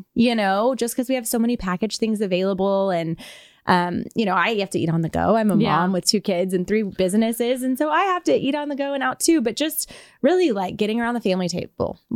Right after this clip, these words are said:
Speaker 1: you know, however many t-, the dinner table with family or friends and community and just eating real food. That's a very basic thing, but that's hard for a lot of people.
Speaker 2: Yeah. And what do you mean by real
Speaker 1: Real food.
Speaker 2: food? Does, like,
Speaker 1: So
Speaker 2: does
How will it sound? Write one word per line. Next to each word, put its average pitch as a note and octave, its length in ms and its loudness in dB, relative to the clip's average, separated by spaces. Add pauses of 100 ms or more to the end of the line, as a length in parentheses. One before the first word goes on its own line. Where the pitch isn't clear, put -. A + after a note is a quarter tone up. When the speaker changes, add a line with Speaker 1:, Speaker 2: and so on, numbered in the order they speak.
Speaker 1:
you G#3 120 4
know, G3 140 0
however G3+ 320 2
many A3+ 180 2
t-, G#3 140 -2
the G3+ 120 0
dinner G3 240 -2
table F3 280 0
with G3+ 160 0
family G3 480 -2
or F#3+ 100 -2
friends F#3 420 -4
and F3 100 -2
community G3+ 640 2
and F3+ 140 -2
just G3+ 160 -2
eating A3 300 2
real F#3+ 160 0
food. - 380 -2
That's A3+ 160 -2
a D4+ 60 2
very G3 340 2
basic F3+ 480 -2
thing, F#3+ 280 0
but C4 140 -2
that's D#4 180 -2
hard G#4+ 260 -2
for B3 80 -2
a G3 80 -4
lot D#3+ 180 -6
of - 80 -12
people. B3+ 220 2
Speaker 2:
Yeah. C4+ 200 2
And A#3 140 -4
what A#3 120 -4
do C4 80 -2
you D4+ 140 -2
mean B3+ 380 0
by G3 320 0
real G3+ 300 -2
Speaker 1:
Real A3 80 -2
food. C4 460 0
Speaker 2:
food? G3+ 60 0
Does, B3 240 -2
like, B3 200 -2
Speaker 1:
So E4+ 340 2
Speaker 2:
does A3 380 -2